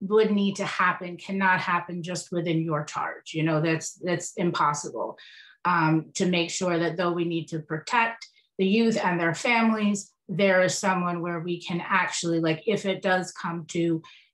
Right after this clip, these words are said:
uh, whether it is checks or whatever it is, obviously they have to be written to someone. So, um, you know, I just, I hope that we can move from a circular conversation more to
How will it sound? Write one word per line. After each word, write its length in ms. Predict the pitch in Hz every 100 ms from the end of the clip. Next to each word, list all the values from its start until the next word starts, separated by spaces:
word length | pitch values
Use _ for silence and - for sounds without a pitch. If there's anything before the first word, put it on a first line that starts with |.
| -
uh, 240 | 175 165 165 - -
whether 260 | 190 180 170
it 100 | 165
is 160 | 160
checks 380 | - 233 220 -
or 60 | 180
whatever 420 | 185 190 180 175
it 60 |
is, 160 | 190 220
obviously 460 | 208 185 190 - 190
they 160 | 175 175
have 300 | - 165 -
to 80 |
be 180 | 165 165
written 320 | 151 160 185
to 420 | 156 160 156 151 156 _ _
someone. 420 | - 165 - - - _ - _
So, 540 | - 190 175 165 165 -
um, 480 | 160 160 156 156 156 _ _
you 100 | 202
know, 140 | 165 156
I 140 | 170
just, 260 | 170 151 -
I 80 |
hope 260 | 151 180 175
that 160 | 175 165
we 160 | 175
can 220 | - 165
move 440 | 170 170 165 156 - -
from 540 | - 180 170 165 165 - -
a 40 |
circular 420 | 196 180 175 175
conversation 640 | 160 180 170 170 160 180 170
more 280 | 165 160 156
to 260 | - 160